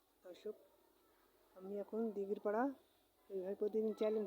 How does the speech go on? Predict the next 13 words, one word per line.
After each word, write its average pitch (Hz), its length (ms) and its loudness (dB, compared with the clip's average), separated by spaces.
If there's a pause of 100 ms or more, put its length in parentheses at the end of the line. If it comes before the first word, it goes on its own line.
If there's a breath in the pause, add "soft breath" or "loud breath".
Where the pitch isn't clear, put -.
থেকে 226 200 2 (1080)
আপনারা 180 240 -4 (120)
দেখছেন 190 360 -4 (420)
দিঘিরপাড়া, 190 580 -8 (460)
বেলেঘাটপাড়া 196 520 -8 (100)
ঈদগাহ 196 320 -8
মাঠ। 147 200 -8 (1500)
ঈদগাহ 208 300 -2
মাঠের 202 300 -2
সুন্দর 220 320 0 (140)
দৃশ্য 202 260 -2 (240)
এখানে 196 280 -8 (1000)
আপনারা 185 220 -10